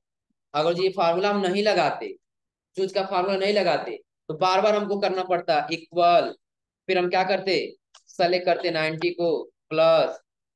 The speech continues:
फिर सिक्सटी को एंटर, फिर क्या करते? इक्वल, नाइंटी को सेलेक्ट, फिर माइनस, फिर सिक्सटी को सेलेक्ट, एंटर, ऐसे बार बार करते जाना पड़ता है ना।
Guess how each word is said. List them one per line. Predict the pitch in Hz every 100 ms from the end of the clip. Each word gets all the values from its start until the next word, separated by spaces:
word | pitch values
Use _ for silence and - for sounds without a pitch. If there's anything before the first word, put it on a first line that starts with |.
| -
फिर | 196 185
सिक्सटी | - 185 180 - 202
को | 196 196 185 - -
एंटर, | 143 131 117 104 _ _ _ _
फिर | 202 196
क्या | 208
करते? | 202 208 -
इक्वल, | 165 175 175 180 185 175 135 - _ _ _ 147
नाइंटी | 156 160 165
को | 180 180
सेलेक्ट, | 175 165 175 160 - _ _ _ _
फिर | 175 165
माइनस, | 160 156 165 170 151 - - _ _ -
फिर | 185
सिक्सटी | 180 175 - 185
को | 180
सेलेक्ट, | 180 175 175 156 - _ -
एंटर, | 139 135 131
ऐसे | 147 160
बार | 165 156 165
बार | 185
करते | 160 190
जाना | 185 160
पड़ता | 135 127 127
है |
ना। | 135